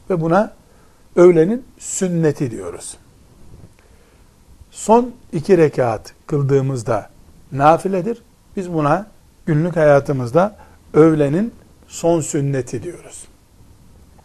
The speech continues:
Demek ki farzların ve vaciplerin namaz çeşidi olarak,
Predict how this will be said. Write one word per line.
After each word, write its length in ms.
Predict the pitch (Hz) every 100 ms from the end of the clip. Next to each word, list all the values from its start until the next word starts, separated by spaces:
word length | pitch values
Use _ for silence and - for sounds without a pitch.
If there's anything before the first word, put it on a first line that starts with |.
| _ _ - -
Demek 300 | 175 180 139
ki 220 | - 131 - _ _ _ _ _ _ _ _ _ _ _ _ _
farzların 680 | 139 143 135 165 214 185 139 _ _ _ - - - - -
ve 280 | 131 131 113
vaciplerin 880 | 123 139 123 139 - 135 135 117 - - _ _ _ _ -
namaz 340 | 123 151 -
çeşidi 480 | - 143 117 147 135
olarak, 400 | 156 117 98 -